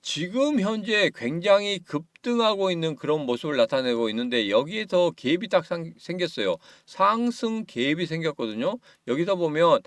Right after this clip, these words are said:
어, 만 천삼백 원, 만 천오백 원 이 사이에서 상승 갭이 생겼기 때문에 일시적으로 여기서 조정을 주더라도 만 삼백 원 아래쪽으로 빠져내려 나간다고 하면은 그때는 그냥 무너지는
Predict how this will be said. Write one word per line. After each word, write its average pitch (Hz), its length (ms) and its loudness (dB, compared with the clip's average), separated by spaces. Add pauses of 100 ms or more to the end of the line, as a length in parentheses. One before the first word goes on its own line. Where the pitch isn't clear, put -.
(380)
어, 139 360 12
만 143 380 6
천삼백 208 840 -4
원, 120 300 0
만 165 380 4
천오백 170 800 0
원 117 160 0
이 180 180 -6
사이에서 156 720 2 (180)
상승 196 540 -2
갭이 185 400 -2
생겼기 170 380 -2
때문에 120 480 2 (260)
일시적으로 208 680 -2
여기서 160 220 -2
조정을 160 360 -2
주더라도 147 640 2 (260)
만 160 300 4
삼백 202 960 -4
원 202 220 -8
아래쪽으로 208 1000 0
빠져내려 185 800 4
나간다고 156 640 4
하면은 156 420 2 (240)
그때는 185 500 -2
그냥 165 380 0
무너지는 156 680 -2